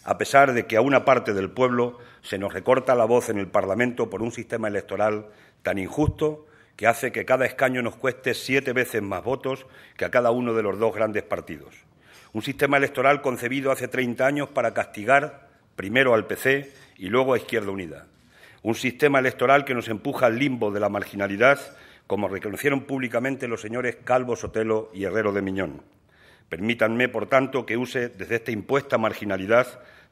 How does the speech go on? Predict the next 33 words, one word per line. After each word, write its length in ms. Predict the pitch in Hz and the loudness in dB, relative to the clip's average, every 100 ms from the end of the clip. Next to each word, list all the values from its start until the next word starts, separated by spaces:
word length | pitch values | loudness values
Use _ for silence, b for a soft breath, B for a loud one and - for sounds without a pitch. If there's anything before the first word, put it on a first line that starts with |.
| - | 0
términos 460 | 127 123 123 120 | 0 2 -2 -4
clásicos, 600 | - 131 117 95 - 73 - - _ _ _ b b b - | 0 2 2 -2 -12 -16 -18 -20 _ _ _ b b b -2
términos 420 | 127 139 139 139 | 0 2 0 2
que 100 | 120 | 0
a 20 | |
nuestro 260 | 117 - 110 | 0 -2 -4
juicio 320 | 143 139 139 | -2 -2 -2
describen 480 | 117 - 143 139 127 | -2 -4 -4 -2 -2
con 200 | 113 104 | -4 2
gran 200 | 135 139 | 2 2
precisión 600 | 120 107 110 127 131 127 - | -6 -8 -2 -2 -2 -6 -12
la 120 | 107 95 | -6 -6
situación 440 | 98 92 - 107 | -6 -10 -8 -8
actual. 440 | 101 - 87 78 - b b b b b b | -8 -6 -6 -6 -14 b b b b b b
Estamos 320 | - 131 135 | 0 2 2
en 100 | 131 | 0
una 160 | 131 120 | 0 0
crisis 320 | 147 143 135 | -2 -4 -4
de 80 | 120 | -2
un 80 | 113 | -2
modelo 300 | 113 135 127 | 0 0 -2
de 100 | 113 | -2
producción 640 | 107 104 92 135 143 139 - B B B B | -4 -4 -2 0 2 -2 -12 B B B B
que 100 | - | 0
se 80 | |
ha 60 | 127 | 2
mostrado 380 | 135 - 147 147 | 2 2 2 2
ineficaz 520 | 131 123 110 147 143 | 0 -2 0 2 2
para 260 | - 117 110 | 0 0 0
crear 240 | 113 131 | 0 0
sociedades 500 | - 120 110 127 117 | -2 -6 -2 0 0
de 80 | 113 | -2
bienestar, 680 | 107 101 - 107 76 65 | -2 -4 2 2 2 -4